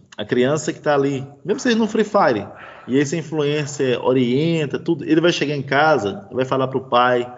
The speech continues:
pro tutor, "Olha, eu quero tomar vacina, porque não quero adoecer, né, com essa condição." Então, isso também, é, tem um impacto muito grande também.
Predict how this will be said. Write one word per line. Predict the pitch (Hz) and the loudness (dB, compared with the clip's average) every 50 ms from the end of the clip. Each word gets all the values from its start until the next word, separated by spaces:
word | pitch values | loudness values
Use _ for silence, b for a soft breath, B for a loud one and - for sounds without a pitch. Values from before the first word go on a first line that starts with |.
| B B B B B B _ | B B B B B B _
pro | 117 113 | -8 -6
tutor, | 113 120 120 - - 127 127 123 127 127 127 - - - | -6 -8 -8 0 4 6 6 6 6 4 0 -4 -10 -6
"Olha, | - 135 131 120 | -2 0 2 2
eu | 113 117 | 2 2
quero | - 139 139 | 0 0 0
tomar | - 147 139 143 139 | 0 0 0 0 0
vacina, | 131 135 127 131 - - - 139 139 131 120 104 95 98 - | 0 0 -2 -4 -6 -8 -8 -6 -6 -6 -6 -8 -8 -8 -8
porque | 127 120 - - - 131 131 131 135 135 135 135 B B B B B B B | -8 -8 -8 -4 0 2 2 4 2 0 -2 -6 B B B B B B B
não | 120 131 131 | -8 -6 0
quero | 135 139 131 127 | 2 4 4 4
adoecer, | 127 131 127 120 - - 127 120 123 127 - | 4 4 2 2 0 -2 -4 -4 -4 -8 -2
né, | 127 135 160 226 262 - - B B B B B | 0 0 0 0 -2 -4 -10 B B B B B
com | - 117 | -4 -4
essa | 120 127 131 135 | -2 -2 -2 -4
condição." | 127 131 127 120 117 110 - - 120 123 131 135 139 143 139 B B B B B B B B B | -6 -6 -6 -8 -8 -8 -6 -4 -2 -2 0 -2 -2 -6 -8 B B B B B B B B B
Então, | - 120 - 175 160 165 165 | -12 -4 0 0 2 2 2
isso | 175 202 240 220 - 220 | 2 0 0 -2 -4 -6
também, | - 190 170 156 139 123 123 127 131 139 147 160 170 175 180 - - _ _ | -6 -6 -6 -2 0 2 2 2 2 0 -2 -4 -6 -10 -12 -16 -20 _ _
é, | - 117 113 117 117 117 113 113 | 0 0 2 4 4 2 2 0
tem | - - 208 240 | 2 2 2 4
um | 233 | 2
impacto | 208 180 - - 131 131 131 131 135 | 2 0 0 0 0 0 0 -2 -6
muito | 120 123 127 - 127 | -6 -6 -8 -8 -6
grande | 104 110 110 113 113 110 110 110 | -4 -4 -2 -2 -4 -6 -6 -8
também. | - 117 107 98 98 95 90 - | -8 -8 -4 -2 -2 -2 -2 -4